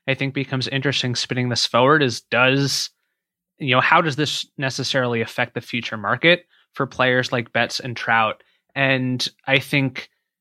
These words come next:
like, the Machado contract just earlier this month provided a reasonable template for the next Nolan Arenado contract. Uh, we talked about this on Tuesday, but Arenado's deal was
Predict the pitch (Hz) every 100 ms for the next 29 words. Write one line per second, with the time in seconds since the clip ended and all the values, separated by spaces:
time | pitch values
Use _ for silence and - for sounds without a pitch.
0 | _ - 131 131 - 123 120 - 226 220
1 | - 127 120 127 117 - 135 - 139 127
2 | 127 117 110 107 - 113 - 139 160 131
3 | - - _ _ _ _ - 127 123 139
4 | 135 131 123 123 - 117 110 - 175 175
5 | 123 - - 120 117 113 110 107 127 123
6 | - - 113 113 107 107 123 165 117 -
7 | 101 - 98 - _ _ _ 123 113 120
8 | 117 143 151 127 113 120 113 - 113 107
9 | - 196 - 117 113 110 127 123 117 117
10 | 120 117 113 - - _ _ 123 117 117
11 | 113 110 113 110 _ _ _ _ _ _
12 | _ 156 139 135 131